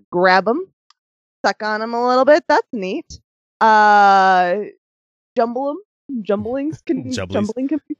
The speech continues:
Speaker 1: fun.
Speaker 2: Jubblies.
Speaker 1: Jubblies.
Speaker 2: <laughs>
Speaker 1: Uh, watching them, just watching.
Speaker 2: Yeah.
Speaker 1: Watching is fun.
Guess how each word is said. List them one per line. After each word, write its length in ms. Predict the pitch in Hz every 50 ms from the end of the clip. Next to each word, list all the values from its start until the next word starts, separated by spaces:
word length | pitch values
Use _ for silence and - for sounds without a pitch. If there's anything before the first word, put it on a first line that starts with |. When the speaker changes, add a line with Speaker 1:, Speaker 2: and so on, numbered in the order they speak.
| _
Speaker 1:
fun. 100 | - 269 285
Speaker 2:
Jubblies. 280 | - - 196 196 -
Speaker 1:
Jubblies. 440 | - 233 214 196 220 233 254 349 381 - _ _ _ _ _ -
Speaker 2:
<laughs> 360 | 185 - 220 - _ - -
Speaker 1:
Uh, 280 | 247 254 254 254 247 -
watching 500 | 226 214 240 269 349 - - - 370 262 -
them, 240 | 185 175 190 233 381 - _ _ -
just 180 | 554 - - _
watching. 460 | - 185 - - - - 277 202 226
Speaker 2:
Yeah. 260 | 339 440 - _ - 330
Speaker 1:
Watching 320 | 339 392 - - 480 453 381
is 140 | 269 214 _
fun. 320 | _ 220 165 151 160 220